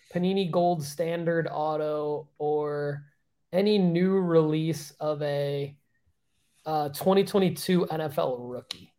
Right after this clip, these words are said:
So, like, the Pen Pals insert that you will see in, um, Donruss Elite.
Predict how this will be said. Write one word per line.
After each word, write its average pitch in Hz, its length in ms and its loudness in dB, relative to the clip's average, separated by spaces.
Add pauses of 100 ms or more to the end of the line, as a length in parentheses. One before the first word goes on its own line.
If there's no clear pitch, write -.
So, 147 500 0
like, 147 260 0
the 151 80 -2
Pen 180 380 4
Pals 170 420 4
insert 160 560 4
that 156 80 -4
you 147 160 -4
will 147 140 -2
see 143 500 -4
in, 143 420 -4 (540)
um, 139 640 -4 (1040)
Donruss 170 580 6
Elite. 147 480 -4